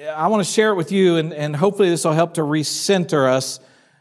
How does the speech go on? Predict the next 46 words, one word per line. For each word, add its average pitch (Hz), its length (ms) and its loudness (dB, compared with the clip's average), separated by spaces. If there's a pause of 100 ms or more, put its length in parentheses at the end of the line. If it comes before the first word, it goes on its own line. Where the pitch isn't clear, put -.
when 143 160 -6
we 147 100 2
observe 156 380 0
the 151 80 -2
Lord's 143 260 -2
Supper, 131 200 -4
especially 165 380 -4
since 139 220 -8
it's 131 140 -12
been 147 400 -4
such 160 320 -4
a 160 40 -4
long 135 260 -2
time. 135 440 -2 (380)
Now, 180 520 0
<clears throat> 170 560 -8
you 214 200 0
know, 160 680 0
I 143 140 -6
think 190 200 -4
you 156 100 -4
know, 117 200 0
you 143 100 -4
should 160 220 0
know, 127 300 0 (520)
that 160 140 0
in 185 140 -2
our 233 200 4
church 180 400 -2
we 202 180 2
observe 165 480 0
two 240 340 2
ordinances. 175 960 -2 (100)
We 147 80 -12
saw 185 280 0
one 202 260 2
of 214 100 0
them 180 180 -2
last 170 380 0
week. 113 240 -10 (400)
You 139 80 -20
remember 147 160 -4
what 147 100 -2
that 165 160 0
is? 208 540 -2 (680)
Baptism. 175 800 0